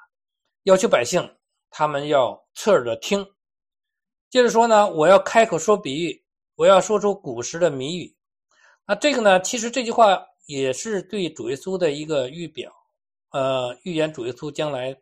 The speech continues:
在传道的时候用了大量的比喻，教导福音的真理。然后第三节说，“是我们所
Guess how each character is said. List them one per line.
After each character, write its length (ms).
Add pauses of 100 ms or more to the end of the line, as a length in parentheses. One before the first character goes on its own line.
(140)
在 400 (880)
传 220
道 160
的 80
时 120
候 300 (260)
用 160
了 100
大 240
量 180
的 80
比 300
喻， 220 (440)
教 180
导 160
福 160
音 100
的 80
真 220
理。 160 (480)
然 140
后 160
第 160
三 200
节 100
说 280 (260)
，“是 200
我 160
们 160
所 200